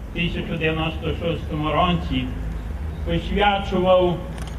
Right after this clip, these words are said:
ікону в Десятинській церкві, вітав під покров Матері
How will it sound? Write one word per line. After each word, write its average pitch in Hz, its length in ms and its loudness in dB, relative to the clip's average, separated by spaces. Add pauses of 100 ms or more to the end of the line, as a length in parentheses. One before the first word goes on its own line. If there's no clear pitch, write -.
(340)
ікону 196 480 2
в 180 120 0
Десятинській 175 1040 -2
церкві, 190 540 2
вітав 180 560 4
під 165 120 0
покров 175 680 4
Матері 165 440 4